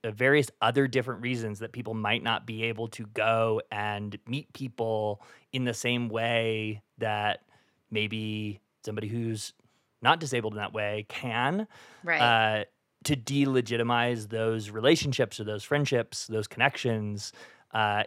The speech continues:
Speaker 1: is, you know, I think there's an ableist undertone to it. And, and it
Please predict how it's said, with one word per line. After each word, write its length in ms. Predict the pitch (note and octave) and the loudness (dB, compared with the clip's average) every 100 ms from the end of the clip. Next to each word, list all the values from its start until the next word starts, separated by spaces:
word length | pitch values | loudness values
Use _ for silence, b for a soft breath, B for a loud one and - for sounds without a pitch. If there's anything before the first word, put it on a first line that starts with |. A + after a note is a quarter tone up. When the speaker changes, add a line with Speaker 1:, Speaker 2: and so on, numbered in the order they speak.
| - | 2
Speaker 1:
is, 640 | A#2+ A2+ G#2+ F#2+ - - - | 2 4 0 -6 -8 -10 -10
you 140 | A2+ | -6
know, 260 | G#2 G2 G2+ | -4 -4 -6
I 80 | - | -4
think 140 | A#2 G#2+ | -4 -4
there's 160 | G2+ | -6
an 60 | G2+ | -4
ableist 380 | G2 G2+ G2 - | -6 -6 -8 -8
undertone 420 | G2 G2 G2+ G2 | -10 -6 -6 -6
to 160 | - G#2 | -6 -4
it. 200 | G2+ - | -2 -2
And, 320 | G#2+ G#2+ A2 - | -2 0 -2 -2
and 160 | B2 | 0
it 120 | B2+ | 2